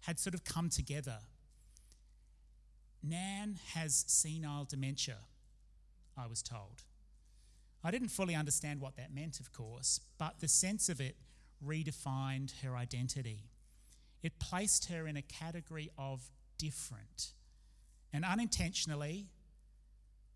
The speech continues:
ignorantly, senile dementia, that terminology threatened her value. And it was my first exposure to the powerful impact of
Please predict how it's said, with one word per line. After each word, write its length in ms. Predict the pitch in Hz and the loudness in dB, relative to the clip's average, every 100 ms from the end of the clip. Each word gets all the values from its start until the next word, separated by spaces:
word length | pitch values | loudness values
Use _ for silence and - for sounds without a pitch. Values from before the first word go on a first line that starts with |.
| - - - - | -20 -20 -20 -8
ignorantly, 720 | 170 170 151 147 127 120 175 - - - - - - - - - - - - | -4 0 2 2 -2 -2 -2 -6 -20 -20 -20 -20 -20 -20 -20 -20 -20 -20 0
senile 680 | - - 180 208 190 185 180 | 4 6 6 4 4 2 -2
dementia, 840 | 170 160 170 196 - 127 110 143 - - - | 0 0 2 2 2 0 -4 -6 -8 -16 -6
that 220 | 175 - | -6 -4
terminology 760 | - 180 175 165 165 160 135 127 | -2 0 0 0 0 -2 -2 -4
threatened 460 | - 151 - 139 | -4 -6 -2 -2
her 180 | - 139 | -2 -2
value. 500 | 127 139 147 110 104 - - - - - - | -2 -2 -2 -4 -6 -12 -20 -20 -20 -14 -6
And 100 | 190 | 0
it 60 | |
was 160 | 190 202 | 2 2
my 240 | 196 220 | 2 0
first 560 | 214 - 208 233 226 220 | -2 -2 -2 2 2 0
exposure 800 | - - - 180 208 143 117 117 | 0 0 0 -2 -2 -2 -4 -4
to 160 | - 165 | -2 -2
the 320 | 147 156 - - | -2 -2 -4 -10
powerful 580 | - - 196 208 - 214 208 | -8 -4 -2 -2 -2 -6 -4
impact 500 | 165 170 160 165 | -4 -4 -8 -8
of 100 | 147 | -8